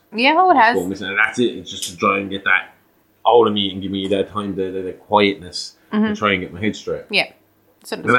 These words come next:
Speaker 2: what
Speaker 1: understandable.
Speaker 2: happened this week, was just every time I was getting close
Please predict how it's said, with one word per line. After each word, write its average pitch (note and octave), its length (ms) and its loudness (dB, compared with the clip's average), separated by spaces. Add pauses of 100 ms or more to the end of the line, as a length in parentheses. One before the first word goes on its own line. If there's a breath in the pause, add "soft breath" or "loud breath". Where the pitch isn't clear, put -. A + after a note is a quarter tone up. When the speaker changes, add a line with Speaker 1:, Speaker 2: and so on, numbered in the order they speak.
(180)
Speaker 2:
what G#2+ 120 4
Speaker 1:
understandable. - 20 2
Speaker 2:
happened G2+ 280 -2
this F2+ 140 -12
week, F#2 220 -4
was E2+ 120 -16
just F2+ 200 -6 (420 soft breath)
every A2 280 2
time G#2 520 2
I F#2+ 100 -4
was F#2+ 180 -4
getting F#2 260 -6
close G2+ 640 2